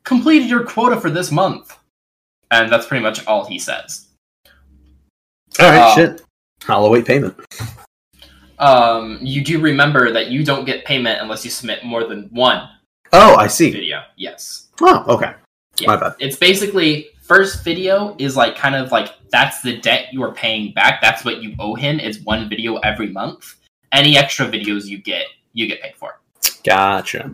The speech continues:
Speaker 2: Okay,
Speaker 1: Yes.
Speaker 2: fun stuff, fun stuff. It's the twenty-first of this month?
Speaker 1: Uh, yeah. Oh, yes. Well, uh, let's see. I think it might be, you guys probably left and went to bed, so it's probably the twenty-second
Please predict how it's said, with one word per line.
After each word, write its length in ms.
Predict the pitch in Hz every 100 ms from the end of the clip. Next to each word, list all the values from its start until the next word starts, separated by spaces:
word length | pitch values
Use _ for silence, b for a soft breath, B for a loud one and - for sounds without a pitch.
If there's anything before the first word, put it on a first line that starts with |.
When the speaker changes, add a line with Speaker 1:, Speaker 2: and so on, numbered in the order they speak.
| -
Speaker 2:
Okay, 180 | 120 -
Speaker 1:
Yes. 180 | 113
Speaker 2:
fun 160 | - 120
stuff, 340 | - 92 - -
fun 140 | 98
stuff. 280 | - - - _ _ _ _ 123
It's 140 | 117
the 60 | 139
twenty-first 560 | 165 147 135 160 156
of 60 | 165
this 140 | 180 185
month? 260 | 190 - _ _ _ -
Speaker 1:
Uh, 480 | 135 131 127 127 123
yeah. 260 | 143 151 -
Oh, 500 | 160 156 160 160 156 -
yes. 760 | 147 151 123 110 - - - -
Well, 360 | 143 135 - -
uh, 220 | 131 131
let's 200 | 120 113
see. 300 | - 104 101 _ _ _ _
I 120 | 123
think 200 | 151 196
it 100 | 220
might 260 | 160 165 -
be, 540 | 160 156 151 143 _ _ _ _ _ _ _ _ _ _
you 100 | 143
guys 220 | 165 180
probably 520 | - 175 170 190 202 196
left 380 | 131 104 -
and 240 | 120 110 - _ -
went 240 | 131 123
to 80 | -
bed, 420 | 143 90 90 - _ _
so 160 | - 123
it's 100 | -
probably 300 | 175 165 151
the 120 | -
twenty-second 800 | - 120 - - 107 139 -